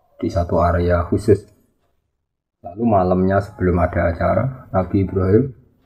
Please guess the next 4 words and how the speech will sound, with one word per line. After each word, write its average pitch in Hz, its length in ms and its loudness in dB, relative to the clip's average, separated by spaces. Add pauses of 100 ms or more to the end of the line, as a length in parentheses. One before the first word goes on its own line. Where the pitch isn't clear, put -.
(720)
memangkas 101 640 0
semua 95 160 2
berhala-berhala 87 800 0
kecil 120 480 -2